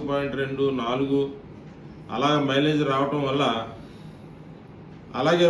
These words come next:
ముఖ్యంగా ఆర్టీసీ డిపార్ట్‌మెంట్ వారు మరి సిట్టింగ్కి మించి ఒక బస్సుకి యాభై తొమ్మిది మంది సిట్టింగ్ అయితే సుమారుగా నూట ఇరవై, నూట ముప్పై మందిని మరి ఓవర్‌లోడ్ ఎక్కించుకోవడం, తద్వారా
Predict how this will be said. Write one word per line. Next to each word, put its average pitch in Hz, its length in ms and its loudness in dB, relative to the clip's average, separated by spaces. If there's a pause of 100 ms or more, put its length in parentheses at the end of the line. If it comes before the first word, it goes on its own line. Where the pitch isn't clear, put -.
ముఖ్యంగా 160 440 4 (640)
ఆర్టీసీ 160 420 -2
డిపార్ట్‌మెంట్ 147 520 0
వారు 143 240 4 (960)
మరి 135 220 -2
సిట్టింగ్కి 185 520 4
మించి 170 320 2 (1400)
ఒక 120 80 -4 (120)
బస్సుకి 175 380 4
యాభై 160 260 4
తొమ్మిది 151 300 2
మంది 160 200 -2
సిట్టింగ్ 160 320 0
అయితే 151 220 2 (840)
సుమారుగా 165 460 2 (120)
నూట 147 140 2 (120)
ఇరవై, 160 200 2 (100)
నూట 147 180 0
ముప్పై 139 300 -2
మందిని 139 300 2 (640)
మరి 117 120 -2 (140)
ఓవర్‌లోడ్ 143 480 2 (460)
ఎక్కించుకోవడం, 143 540 -2 (1040)
తద్వారా 139 480 6